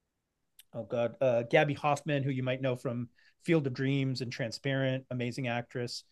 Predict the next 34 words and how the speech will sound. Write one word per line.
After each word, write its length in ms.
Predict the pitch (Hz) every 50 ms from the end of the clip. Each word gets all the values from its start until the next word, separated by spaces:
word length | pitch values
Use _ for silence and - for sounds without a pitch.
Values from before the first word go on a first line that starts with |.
| _ _ _ _ _ _ -
um, 360 | 135 131 127 123 120 120 147
amazing 380 | 139 131 135 127 127 127 131 127
actor. 440 | 123 123 - - 123 117 117 120 - _ - _ _ _ -
You 100 | 151 151
know, 120 | 143 139
they 140 | 143 175 165
came 220 | - 208 180 165
out 240 | 156 156 151 156 -
when 200 | 143 151 147 139
we 320 | 139 139 135 135 127 127 - -
threw 260 | 156 151 139 135 139
a 100 | 139 139
thousand 360 | - - 147 135 139 131 139
dollars 460 | 131 127 127 127 127 123 123 120 - - _ -
in 120 | 151 135
the 140 | 127 127 131
air 240 | 127 123 123 120 127 -
at 160 | 131 123 -
Secretary 460 | - - 139 - - 127 - 143 123 117
Clinton's 540 | - - 131 123 - 135 117 113 110 -
motorcade 680 | - 143 160 175 165 151 - - 127 123 123 117 110 - _ _ _ _ _ _ _ _ - -
um, 320 | 120 120 120 117 117 - -
outside 360 | 143 139 135 - 151 131 135
of 100 | 131 127
a 40 | 131
George 320 | - 143 131 127 123 - -
Clooney, 420 | - 147 135 127 127 123 123 135 -
a 60 | 143
thirty 280 | - - 160 147 147 143
thousand 360 | - 147 123 123 117 135 123
dollar 460 | 123 123 120 120 117 117 117 113 - -
George 300 | - 135 123 120 - -
Clooney 380 | - - 131 123 120 117 110 -
fundraiser. 680 | - 123 110 107 120 120 117 113 - 123 110 110